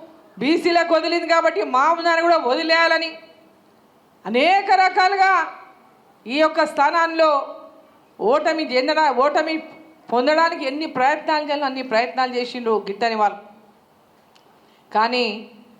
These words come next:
ఇక్కడ బీసీ సంఘాలన్నింటినీ కూడా కలుపుకొని ఏనాడు బీసీలకు, ఎస్సీలకు, ఎస్టీలకు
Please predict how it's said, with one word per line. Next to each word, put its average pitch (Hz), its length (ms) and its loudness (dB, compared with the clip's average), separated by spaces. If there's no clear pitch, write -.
ఇక్కడ 233 180 0
బీసీ 285 340 -2
సంఘాలన్నింటినీ 302 920 0
కూడా 269 180 4
కలుపుకొని 220 400 -6
ఏనాడు 302 400 2
బీసీలకు, 302 800 0
ఎస్సీలకు, 311 640 0
ఎస్టీలకు 320 540 0